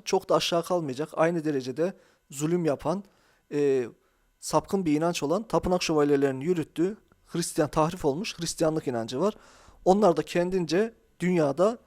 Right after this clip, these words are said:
öyle bir sistem yürütüyorlar ama onlardan çok bahsedilmiyor. Sürekli Siyonizm'den bahsediliyor, sürekli Siyonizm'den bahsediliyor. Çünkü, e, Orta Doğu'da şu an Mescid-i Aksa'ya sahip olan güç Siyonizm,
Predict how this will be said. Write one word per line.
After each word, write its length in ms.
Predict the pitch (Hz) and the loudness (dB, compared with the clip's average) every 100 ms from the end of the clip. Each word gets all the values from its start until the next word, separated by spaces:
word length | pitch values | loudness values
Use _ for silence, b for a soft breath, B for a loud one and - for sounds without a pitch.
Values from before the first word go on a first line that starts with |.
| b b - | b b 6
öyle 300 | 185 170 156 | 10 10 6
bir 60 | 185 | 0
sistem 440 | - - 180 185 | -4 -4 -2 0
yürütüyorlar 480 | 175 170 151 147 190 | 0 0 2 2 4
ama 200 | 180 185 | 4 4
onlardan 320 | 185 170 170 | 4 2 2
çok 240 | 180 160 | -2 0
bahsedilmiyor. 720 | 165 - 175 185 165 135 135 175 | 0 -2 -6 -4 -4 -2 -4 -4
Sürekli 400 | - 185 170 156 | 0 2 2 -2
Siyonizm'den 600 | 156 156 151 156 160 135 | -2 -2 -2 -4 -4 -4
bahsediliyor, 480 | 131 131 127 127 | -6 -8 -10 -10
sürekli 320 | 123 160 151 - | -6 -6 -6 -8
Siyonizm'den 600 | 147 151 147 151 165 139 | -6 -4 -4 -4 -2 0
bahsediliyor. 540 | 127 120 120 143 202 B B B B - | -2 -4 -4 0 0 B B B B -6
Çünkü, 460 | 214 180 185 226 - B B B B _ 143 | -4 0 0 0 -2 B B B B _ 0
e, 180 | 147 139 - | 2 2 2
Orta 300 | 165 - 196 | 2 4 2
Doğu'da 420 | 170 143 180 226 - | 4 4 2 -2 -6
şu 260 | - 202 175 | -6 2 2
an 160 | 135 - _ _ _ _ _ _ _ - | 2 -4 _ _ _ _ _ _ _ -4
Mescid-i 380 | 170 - 160 | -2 -2 0
Aksa'ya 320 | 147 - 147 135 | 0 0 -2 -2
sahip 340 | 160 170 170 | -2 -2 -2
olan 320 | 131 175 233 - | -4 -4 -6 -8
güç 320 | 190 - - | -8 -8 -10
Siyonizm, 520 | - 170 165 143 143 | -2 0 2 0 -6